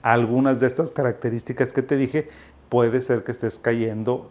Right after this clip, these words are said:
en una conducta patológica de juego o que tengas una adicción. Eso es exactamente igual que si tú me usas marihuana o que si usas co-, cocaína. Entonces, como que la marihuana y la cocaína están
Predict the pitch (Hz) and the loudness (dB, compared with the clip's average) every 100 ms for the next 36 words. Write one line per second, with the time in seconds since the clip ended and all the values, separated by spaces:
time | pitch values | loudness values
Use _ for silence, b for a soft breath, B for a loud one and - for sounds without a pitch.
0 | - 131 104 113 131 135 127 123 139 131 | -10 -6 -4 -4 -2 -2 -4 -4 -6 -4
1 | 123 - 113 107 123 123 120 117 127 113 | -2 -2 -2 -2 -6 -4 -2 0 2 2
2 | 120 113 101 - 98 101 - 107 110 104 | 0 -6 -8 -10 -8 -10 -10 -8 -8 -6
3 | 104 131 B B B - 123 135 151 147 | -4 -4 B B B -2 -2 4 4 4
4 | - B B - - 151 123 147 151 151 | -4 B B -16 0 0 0 0 0 -2
5 | - 160 147 135 135 135 151 143 123 104 | -4 -2 0 0 -2 -2 -6 -4 -4 2
6 | 123 165 202 190 - _ _ - 135 151 | 2 4 0 -6 -14 _ _ 6 6 6
7 | 147 B B - 123 131 135 135 127 139 | -4 B B -8 -6 -2 0 0 -2 -4
8 | 117 113 110 117 156 175 180 110 - 117 | -2 -2 0 -2 -2 -6 -6 -6 -6 -8
9 | 120 - 131 131 120 113 - 113 110 101 | -8 -8 -8 -10 -2 -2 2 2 0 -4
10 | 101 113 131 - 123 110 - 110 110 104 | -4 0 0 0 -2 -2 -2 -4 -2 -2
11 | 107 101 104 120 135 147 139 135 135 127 | -2 -4 -4 -4 -4 -4 -4 -4 -2 0
12 | 131 127 B B B 120 113 123 127 123 | 0 -4 B B B -4 0 0 0 -4